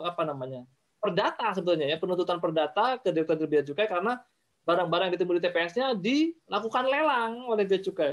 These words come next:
"Loh, kok barang saya dilelang nih, disimpan di T P S?" Terus dia bikin, eh, penun-, penuntutan gitu di pengadilan. Nah, saya jadi saksi ahlinya.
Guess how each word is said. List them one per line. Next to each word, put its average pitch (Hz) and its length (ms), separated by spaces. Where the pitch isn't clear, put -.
"Loh, 151 160
kok 294 160
barang 233 240
saya 285 80
dilelang 277 480
nih, 233 80
disimpan 208 320
di 208 80
T 220 80
P 220 80
S?" - 160
Terus 185 80
dia 226 160
bikin, 220 400
eh, 156 240
penun-, 170 240
penuntutan 180 480
gitu 151 160
di 135 80
pengadilan. 135 560
Nah, 120 80
saya 170 160
jadi 147 80
saksi 135 320
ahlinya. 117 320